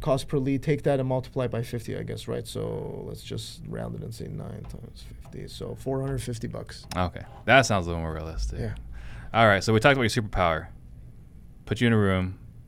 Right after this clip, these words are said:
Speaker 2: You're gonna figure it out.
Speaker 1: Yeah, I'm
Speaker 2: Is that
Speaker 1: gonna,
Speaker 2: it?
Speaker 1: yeah,
Speaker 2: Or is there more?
Speaker 1: yeah,
Speaker 2: What
Speaker 1: um, I, I ju-, I just love connecting and talking with people, Steve.
Speaker 2: Yeah.
Speaker 1: I just love it, man. I, like, I genuinely, like, when I see s-, I don't know what it is. When I see somebody, I see their potential,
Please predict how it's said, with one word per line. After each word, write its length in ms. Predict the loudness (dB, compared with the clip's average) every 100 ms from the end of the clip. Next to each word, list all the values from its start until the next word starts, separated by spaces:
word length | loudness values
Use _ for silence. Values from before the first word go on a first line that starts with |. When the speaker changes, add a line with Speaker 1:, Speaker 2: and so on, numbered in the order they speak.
| -18 -18 -10
Speaker 2:
You're 200 | -4 0
gonna 360 | 0 0 -2 -6 -16 -18 -18 -10
figure 240 | -4 -2
it 60 | -2
out. 160 | -4 -10 -16 -18 -18 -18 -8
Speaker 1:
Yeah, 320 | 0 4 4 4
I'm 80 | 6
Speaker 2:
Is 60 |
that 60 | 8
Speaker 1:
gonna, 100 | 10
Speaker 2:
it? 200 | 8 4
Speaker 1:
yeah, 160 | -2 4
Speaker 2:
Or 40 |
is 40 | 8
there 120 | 10
more? 340 | 10 8 4 4
Speaker 1:
yeah, 120 | 6
Speaker 2:
What 80 | 10 12
Speaker 1:
um, 340 | 12 12 8 6
I, 220 | 6 6 2
I 100 | 0
ju-, 220 | 0 0
I 60 | 0
just 160 | 2
love 220 | 2 2 0
connecting 460 | -2 -2 -2 -4
and 100 | -4
talking 340 | -6 -10 -10 -10
with 140 | -10
people, 340 | -10 -10 -10 -8
Steve. 100 | -2 0
Speaker 2:
Yeah. 120 | 0 -2
Speaker 1:
I 100 | -4
just 260 | -4 -4 -2
love 220 | -4 -2
it, 100 | -4
man. 260 | -4 -6 -6
I, 120 | -4
like, 240 | -2 -2 -2
I 80 | -2
genuinely, 920 | 0 4 4 6 6 4 2 0 -2 -8 -18 -20 -20 -18 -18 -10
like, 260 | -4 -2 -2
when 120 | -2
I 80 | 0
see 240 | 0 0 0
s-, 120 | 0
I 120 | 2
don't 80 | 4
know 80 | 4
what 180 | 4
it 120 | 2 0
is. 160 | 0
When 100 | -2
I 60 | -2
see 240 | -2 -2
somebody, 440 | 0 2 4 4 2
I 120 | -2
see 300 | -2 -2 2
their 160 | 2 2
potential, 600 | -2 -4 -4 -6 -8